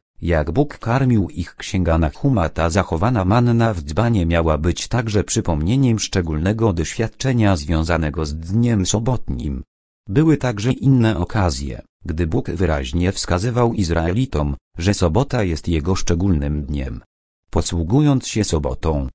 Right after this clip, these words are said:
Bóg pomagał Izraelitom ponownie odkryć ich tożsamość oraz poznać Jego samego. Zostali oni wezwani do posłuszeństwa oraz świętowania soboty,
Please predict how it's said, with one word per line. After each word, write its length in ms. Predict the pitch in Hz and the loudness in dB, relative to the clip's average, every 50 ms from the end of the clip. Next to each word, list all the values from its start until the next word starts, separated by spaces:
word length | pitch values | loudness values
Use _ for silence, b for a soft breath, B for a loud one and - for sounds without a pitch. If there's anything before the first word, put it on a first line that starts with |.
| _ _ - | _ _ -4
Bóg 300 | 87 131 147 147 - - | 0 0 0 6 6 6
pomagał 540 | - 98 92 90 87 87 95 123 127 117 | 6 8 4 2 2 2 2 2 2 2
Izraelitom 840 | 117 107 95 80 90 90 82 82 80 107 117 - 127 127 120 123 107 - | 0 -2 -2 2 2 2 2 2 0 0 0 2 2 2 2 0 0 0
ponownie 500 | - 82 82 98 113 95 80 78 78 85 | 2 2 2 2 2 2 0 -2 -2 -2
odkryć 480 | 90 - - - - 85 80 - - | -4 -6 -6 -4 -4 -4 -4 -4 -4
ich 160 | - 87 78 | -4 -4 -4
tożsamość 840 | - - - 87 82 - - - - 147 147 135 123 117 - - - - | -4 -2 -2 -2 -2 -2 -6 -2 0 2 2 4 2 0 -2 -6 -10 -4
oraz 320 | - 85 82 82 80 - | -2 0 0 0 -2 -2
poznać 520 | - - 143 147 117 113 107 117 - - | 0 0 0 2 2 0 0 0 0 0
Jego 340 | 98 92 95 85 78 82 82 | 2 2 2 2 2 0 -2
samego. 600 | 82 - - 85 92 85 64 58 - 58 62 - - _ _ _ _ _ _ _ _ | -2 -2 0 0 0 0 -2 -4 -6 -10 -10 -12 -18 _ _ _ _ _ _ _ _
Zostali 520 | 90 90 95 - - - 127 117 98 85 | -4 -4 -4 -2 -2 -2 -2 0 0 -2
oni 280 | 80 - 85 82 82 78 | -2 0 0 0 0 0
wezwani 560 | 76 85 78 - - 101 107 113 104 101 92 | 0 0 0 2 2 2 4 4 4 2 2
do 140 | 82 82 80 | 2 0 0
posłuszeństwa 920 | - - 80 - - 90 90 - - 143 151 143 131 - - - 85 78 | 0 0 -2 0 0 -2 -2 -2 -2 0 0 0 0 -2 -2 -2 -2 0
oraz 320 | 78 82 85 85 80 - - | 0 0 0 0 0 -2 -6
świętowania 760 | 78 - - - 90 85 80 - 90 87 107 131 135 123 107 | -10 -10 -4 -2 0 0 0 -2 -2 -2 0 0 0 0 0
soboty, 600 | 90 - - 87 73 80 98 110 - - - - | 0 0 0 0 0 0 -2 -2 -4 -6 -6 -8